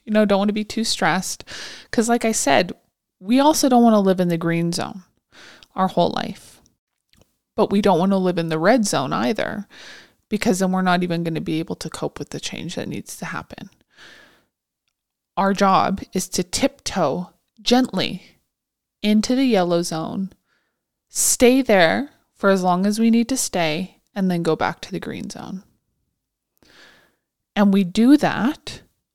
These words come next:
with time. We do that with gentle processes, understanding our coping mechanisms,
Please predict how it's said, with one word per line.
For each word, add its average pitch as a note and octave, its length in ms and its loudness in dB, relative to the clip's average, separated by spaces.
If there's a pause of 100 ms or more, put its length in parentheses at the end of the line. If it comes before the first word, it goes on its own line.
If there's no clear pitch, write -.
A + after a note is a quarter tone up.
(140)
with - 260 -2
time. - 480 -8 (1120)
We G3+ 120 0
do G3 220 2
that F3+ 600 -2 (680)
with E3 440 -4 (140)
gentle G#3+ 800 0 (260)
processes, G#3 1120 -4 (1200)
understanding G3 840 4
our A#3 100 2
coping A3 360 0
mechanisms, G3 960 -4